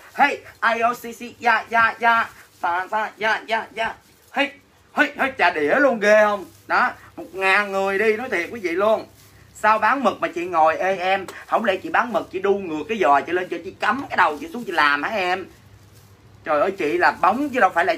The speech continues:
dơi đâu em. Trời, mới tám mươi, tám trăm người nó tuột một, một, một phát, một bảy chục người.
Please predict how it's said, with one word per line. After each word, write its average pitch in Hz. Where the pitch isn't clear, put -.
dơi 202
đâu 208
em. 208
Trời, 139
mới 170
tám 202
mươi, 127
tám 208
trăm 170
người 131
nó 127
tuột 131
một, 135
một, 127
một -
phát, 196
một 123
bảy 175
chục -
người. 127